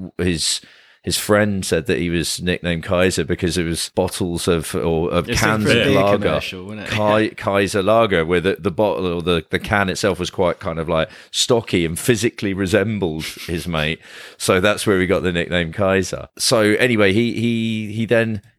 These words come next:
Speaker 1: in inverted commas, as I say, goes off to Ajaccio in Corsica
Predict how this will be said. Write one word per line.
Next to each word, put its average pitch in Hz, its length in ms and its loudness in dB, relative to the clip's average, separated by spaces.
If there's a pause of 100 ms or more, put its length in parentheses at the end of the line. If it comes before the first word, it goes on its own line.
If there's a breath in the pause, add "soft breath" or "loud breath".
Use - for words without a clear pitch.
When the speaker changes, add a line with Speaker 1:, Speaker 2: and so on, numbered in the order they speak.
(260)
Speaker 1:
in 120 100 -2
inverted 107 380 2
commas, 101 380 0
as 87 120 -2
I 87 40 0
say, 98 300 2
goes 98 280 2
off 95 200 2
to 90 420 2
Ajaccio 90 680 0
in 82 160 -4
Corsica 98 640 0